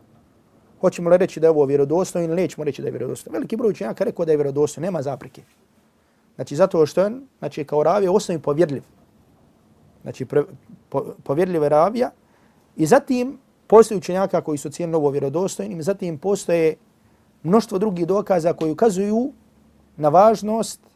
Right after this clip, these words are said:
požurivanja sa činjenjem do-, sa činjenjem dobrih dijela. I zato učenjaci, znači, e,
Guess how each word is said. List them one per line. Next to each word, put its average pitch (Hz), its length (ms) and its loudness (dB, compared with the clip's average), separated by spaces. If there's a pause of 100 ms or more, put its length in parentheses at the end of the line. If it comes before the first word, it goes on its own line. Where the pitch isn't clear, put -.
(600)
požurivanja 196 800 2
sa 165 120 -4
činjenjem 170 320 -6
do-, 156 340 -4
sa 151 160 -4
činjenjem 165 400 -6
dobrih 139 280 -4
dijela. - 420 -14 (800)
I 139 60 -2
zato 185 220 2
učenjaci, 170 460 -2
znači, 143 460 -4 (600)
e, 139 220 -4